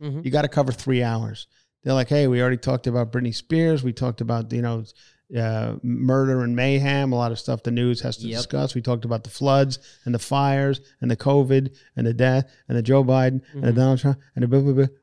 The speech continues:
Speaker 2: What now? I don't know. What about that lady who knows how to fold a fitted sheet? Call, get her in
Speaker 1: Get
Speaker 2: here.
Speaker 1: her in
Speaker 2: Get
Speaker 1: here.
Speaker 2: Dylan Dreyer. She's a fucking bore.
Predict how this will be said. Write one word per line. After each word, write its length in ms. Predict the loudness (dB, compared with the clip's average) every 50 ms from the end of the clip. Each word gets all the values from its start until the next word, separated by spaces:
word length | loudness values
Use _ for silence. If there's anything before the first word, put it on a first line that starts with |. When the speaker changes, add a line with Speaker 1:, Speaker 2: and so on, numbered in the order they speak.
| _ -2
Speaker 2:
What 200 | 0 0 2 2
now? 360 | 0 0 -2 -2 -6 -10 -14 _ _ _
I 200 | -8 -4 -2 -2 -2
don't 100 | 0 0
know. 360 | 0 0 0 0 0 -2 -4 _ _ _ _ _ _ _ _ _ _
What 120 | -4 -2 0
about 200 | 2 2 4 4
that 100 | 2 2
lady 320 | 2 2 2 2 4 4
who 100 | 4 4
knows 220 | 4 4 4 2 2
how 80 | 2
to 80 | 2 2
fold 260 | 2 2 2 4 4
a 60 | 2
fitted 340 | 4 4 4 4 4 2 0
sheet? 480 | 0 2 2 2 2 0 -2 _ _ _
Call, 460 | 0 2 4 6 8 8 6 6 4
get 240 | 2 0 0 2 2
her 160 | 2 2 2
in 140 | 4 4 4
Speaker 1:
Get 40 |
Speaker 2:
here. 280 | 4 4 4 4 4 2
Speaker 1:
her 60 | 2
in 100 | 0 0
Speaker 2:
Get 260 | -2 -2 -2 0 2
Speaker 1:
here. 80 | 2 2
Speaker 2:
Dylan 180 | 4 2 0 0
Dreyer. 480 | 0 0 0 2 2 2 2 2 0 0
She's 220 | -2 -4 -4 -4
a 60 | -4
fucking 320 | -4 -2 -2 0 0 -2 0
bore. 500 | 0 2 2 4 4 4 2 2 0